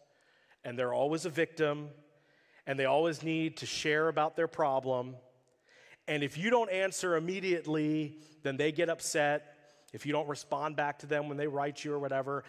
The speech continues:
and then they leave you a five-minute voice message, they're just needy people. And it's, "The world is falling apart,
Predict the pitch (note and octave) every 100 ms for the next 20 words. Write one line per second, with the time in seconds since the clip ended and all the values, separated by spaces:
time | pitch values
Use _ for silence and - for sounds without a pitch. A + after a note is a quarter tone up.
0 | - - B2+ C#3 D3+ C#3+ C#3+ C#3 D3+ C3
1 | - D3+ C3+ D3 D#3 D#3+ B2+ D3 C3+ C#3
2 | C3 C#3+ C3+ C3 - - - - - _
3 | - A#2 D#3 G3 F#3+ G#3+ - D#3 C3 B2+
4 | C#3+ D#3+ F3+ F3 E3+ D#3+ C3 - - _
5 | _ - - A#2+ - F#2 D2+ - _ _
6 | _ _ _ _ - B2 C#3+ C3+ C3+ B2+
7 | F#3 G#3 F#3+ G3 F3+ F#3 - E3 D#3 D#3